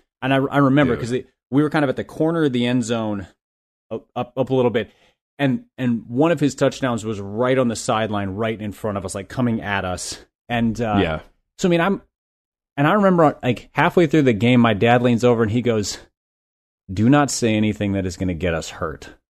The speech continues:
Speaker 1: <laughs>
Speaker 2: Yeah.
Speaker 1: 'Cause he knew I,
Speaker 2: <laughs>
Speaker 1: I've got a mouth on me. The Vikings
Speaker 2: Yeah.
Speaker 1: are just putting it on the Packers. It was also a game where they beat, they broke something like a thirty-four to thirty-six game home winning streak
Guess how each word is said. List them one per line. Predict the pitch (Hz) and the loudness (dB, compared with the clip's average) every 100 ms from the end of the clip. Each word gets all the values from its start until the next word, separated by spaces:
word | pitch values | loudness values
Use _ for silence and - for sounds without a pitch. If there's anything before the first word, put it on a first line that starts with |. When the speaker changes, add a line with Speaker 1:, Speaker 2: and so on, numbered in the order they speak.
| _ _ _ _ - | _ _ _ _ -8
Speaker 1:
<laughs> | - | 0
Speaker 2:
Yeah. | 107 92 | 0 2
Speaker 1:
'Cause | - 139 | 0 4
he | 160 | 6
knew | 160 151 | 6 6
I, | 123 120 | 4 4
Speaker 2:
<laughs> | 208 208 - | 2 2 2
Speaker 1:
I've | 123 147 | 0 4
got | 170 156 | 4 4
a | |
mouth | 135 113 107 | 2 0 -2
on | 117 107 104 | -2 -2 -2
me. | 107 104 98 _ _ _ | -4 -6 -10 _ _ _
The | 123 | -4
Vikings | 107 127 139 120 110 | 2 4 6 6 4
Speaker 2:
Yeah. | |
Speaker 1:
are | 101 | 2
just | 117 - | -2 -8
putting | - 165 165 | -2 0 2
it | 143 | 2
on | 127 | 0
the | 110 | 0
Packers. | 113 104 - - - - | -4 -4 -6 -12 -20 -8
It | - | 0
was | 143 135 | 2 4
also | 156 175 165 | 2 0 -2
a | |
game | 135 131 123 | 2 2 2
where | 113 | 0
they | 110 | -2
beat, | 98 92 120 127 - _ _ | -4 -8 -4 -4 -4 _ _
they | 131 | -4
broke | 110 110 135 143 | -4 0 0 0
something | 147 131 123 | -6 -4 -4
like | 120 | -4
a | 92 | -8
thirty-four | - - 131 135 123 - 120 120 | -8 -4 0 0 -2 -4 -2 -2
to | 98 | -4
thirty-six | - 117 113 - 110 - | -4 -4 -4 -6 -10 -6
game | 117 104 | -6 -6
home | - 120 117 117 110 98 _ _ | -6 -4 -2 0 -2 -4 _ _
winning | 98 110 113 | -4 -2 0
streak | 131 - 131 135 - | -2 0 0 0 -6